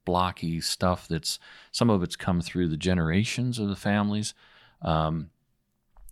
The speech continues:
but a lot of it is being bought and given to them almost as, like, a starting dowry or something for them of value that they're supposed to keep.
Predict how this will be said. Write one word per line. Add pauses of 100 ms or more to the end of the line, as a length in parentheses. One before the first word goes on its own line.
(200)
but
a
lot
of
it
is
being
bought (300)
and
given
to
them
almost
as,
like,
a
starting
dowry
or
something
for
them (400)
of
value
that
they're
supposed
to
keep.